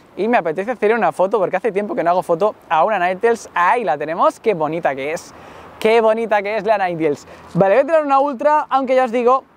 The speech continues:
¿qué me está pasando? Que se está lagueando el juego y no me deja tirar bien. Vale, ya os digo que no es buena, tiene que superar los novecientos para que empiece a ser buena la Ninetales en esta misión de campo, aunque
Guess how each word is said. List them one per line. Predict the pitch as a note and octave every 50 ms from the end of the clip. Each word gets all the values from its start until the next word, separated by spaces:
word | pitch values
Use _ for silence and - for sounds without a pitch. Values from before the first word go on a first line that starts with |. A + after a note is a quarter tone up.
| - - -
¿qué | G#3 A3+
me | C4
está | B3 - G#3 F#3+
pasando? | F3+ A#3 - G#3+ F#3+ G#3 A3+ C4 C#4 - - _
Que | - F#3 F3+ D#3+
se | F3
está | E3 - - G3 A#3
lagueando | B3+ A#3 F#3+ F#3+ G#3 A3+ G#3+ F#3
el | D#3+
juego | - G#3 A3+ B3 C4 -
y | F#3+
no | F3+ G3
me | G#3+
deja | A3 G#3+ G#3 F3
tirar | F#3 F#3 F3 D#3
bien. | D3+ C3 B2
Vale, | D3 C#3 A2+ - - - - - - - - - -
ya | - A3+
os | C4 D4
digo | D#4+ D4+ B3+
que | - B3 G#3+ G3+
no | G#3 A#3+ D#4 D#4+ D4
es | B3 G3+ F3 D3+
buena, | C#3+ D#3+ F3+ G3 G3 A3 B3 A3
tiene | G3 A3+ B3 B3
que | C4 -
superar | - A3+ F#3 A3 A3 G#3 G#3
los | G3 F#3 F3+ D#3+
novecientos | F3 F3+ F3+ F3+ F3+ E3+ - - G#3+ A3+ A#3+ G#3+ B3 A#3 -
para | - G3+ F#3 F3 E3+ E3
que | - F3
empiece | D#3+ F3 F3 - - - C4 C4 B3+ A3 G3+ B3 B3 B3
a | - - E3 D#3+ D#3 D#3
ser | - - G#3+ G3+
buena | F#3 F3 G3 G3+ G#3 G3
la | F#3 E3 D#3+
Ninetales | E3 F3 F3+ F3+ G3+ G#3+ G#3+ - - - - - - - - -
en | F#3 F#3 G#3+
esta | B3 A3+ - - G#3+ G3 F3+
misión | G#3 C4 C4+ A3 - B3 A#3+ A3+
de | G#3 F#3 E3
campo, | G3 F#3+ F#3+ E3+ G3+ G#3
aunque | - G3+ G3+ F#3+ F#3 E3+ F3+ F#3+ F#3+ F3